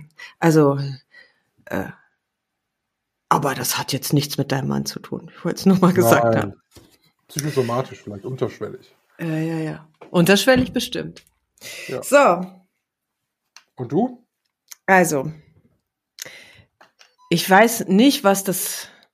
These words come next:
Speaker 1: Dürfste dieser Woche war, kann ich dir irgendwie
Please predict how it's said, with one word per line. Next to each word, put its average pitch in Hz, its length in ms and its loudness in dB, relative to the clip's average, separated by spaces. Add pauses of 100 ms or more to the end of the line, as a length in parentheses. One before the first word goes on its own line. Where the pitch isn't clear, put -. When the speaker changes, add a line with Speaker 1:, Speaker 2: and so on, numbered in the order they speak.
(580)
Speaker 1:
Dürfste 247 920 2
dieser 226 400 2
Woche 220 320 -2
war, 233 540 0
kann 190 200 -4
ich 190 140 -6
dir 190 260 0
irgendwie 190 920 -4